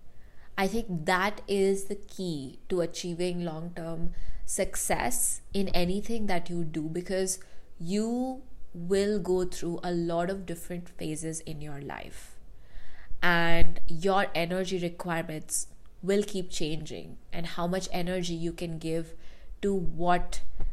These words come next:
will keep changing. Um, of course, with age as well. This is why it's also very important to take care of your health, because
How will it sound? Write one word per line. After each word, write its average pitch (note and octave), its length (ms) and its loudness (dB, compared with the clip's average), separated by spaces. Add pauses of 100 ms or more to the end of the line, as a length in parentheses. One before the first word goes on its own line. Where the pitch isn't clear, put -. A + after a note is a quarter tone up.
(120)
will F3 140 0
keep E3+ 300 -2
changing. D#3 760 -4 (640)
Um, D#3 480 -8 (100)
of E3 180 6
course, D3+ 340 2
with E3+ 260 0
age D#3 520 -2
as D#3+ 240 -4
well. D#3 440 -4 (140)
This D#3+ 220 2
is E3 140 0
why E3+ 120 6
it's D#3+ 140 8
also D3 280 -2
very D#3 220 -4
important D#3+ 340 -8
to E3+ 60 -12
take D#3+ 220 -10
care E3 160 -2
of E3+ 140 -8
your G#3 100 -2
health, G#3 320 -2
because E3+ 380 -6